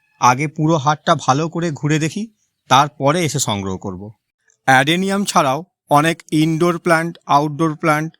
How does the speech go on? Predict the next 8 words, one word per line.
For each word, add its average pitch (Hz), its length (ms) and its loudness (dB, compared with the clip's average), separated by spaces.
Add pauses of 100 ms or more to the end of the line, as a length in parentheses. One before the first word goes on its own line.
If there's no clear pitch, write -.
(380)
গাছের 127 400 2
মিডিয়া, 147 420 0 (420)
সার, 143 420 2 (440)
কোকোপিট 156 440 2 (160)
এখানে 135 300 0
পাওয়া 110 240 -2
যাচ্ছে, 98 340 -10 (500)
কিন্তু 160 240 -2